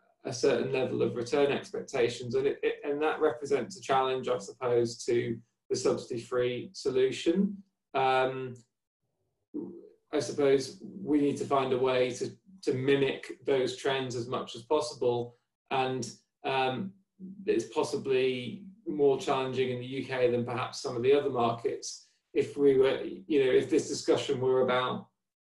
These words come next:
Spain, for example, we would be talking about a market that's far more mature from an unsubsidised perspective, um, due to its higher irradiate-, irradiation and more mature P P A structures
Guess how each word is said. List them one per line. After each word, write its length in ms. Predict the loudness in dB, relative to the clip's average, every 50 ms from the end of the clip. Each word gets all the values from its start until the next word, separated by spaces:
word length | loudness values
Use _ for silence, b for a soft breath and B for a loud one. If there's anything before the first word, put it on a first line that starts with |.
| _ _
Spain, 480 | -16 -6 2 6 8 8 8 8 6 2
for 140 | 0 -2 -2
example, 800 | 0 0 2 2 2 2 2 0 0 0 0 0 0 -2 -4 -8 _ _ _ _ _ _ _ 0
we 180 | 4 4 4
would 100 | 4 4
be 120 | 2 0 2
talking 400 | 4 4 4 4 2 -2 -2 -2
about 360 | 0 2 2 2 2 0 -2
a 20 | -4
market 500 | -2 0 0 0 0 0 -2 -2 -2 -2
that's 180 | -4 -8 -8 -4
far 240 | -2 -2 0 0 0
more 160 | 0 0 0
mature 560 | 0 -2 0 2 2 2 2 2 0 -2 -4 -10
from 120 | -10 -8 -4
an 80 | -2
unsubsidised 840 | -2 -2 -2 -2 -2 -4 -6 -6 -6 -10 -8 -6 -6 -6 -6 -8 -10
perspective, 720 | -16 -12 -6 -6 -6 -6 -6 -6 -4 -2 -2 -2 -2 -6 -10 _ _ _ _ _ _ -6
um, 480 | -2 0 2 2 2 2 0 -2 -4 -6
due 180 | -6 -4 -4
to 120 | -4 -4 -6
its 140 | -6 -4 -2
higher 400 | 0 2 4 6 6 6 6 6
irradiate-, 480 | 4 2 0 0 2 2 0 0 -2
irradiation 720 | -2 0 0 2 2 4 4 4 4 4 2 0 0 0 0
and 180 | -2 -2 0
more 200 | 0 0 0 -2
mature 300 | -4 -4 0 0 0 0
P 180 | 0 -2 -4 -2
P 160 | 0 2 2
A 260 | 4 4 4 2 0 b b b b b _ _ _
structures 880 | -6 0 2 2 2 2 0 -2 -2 0 0 0 -2 -6 -10 -14 _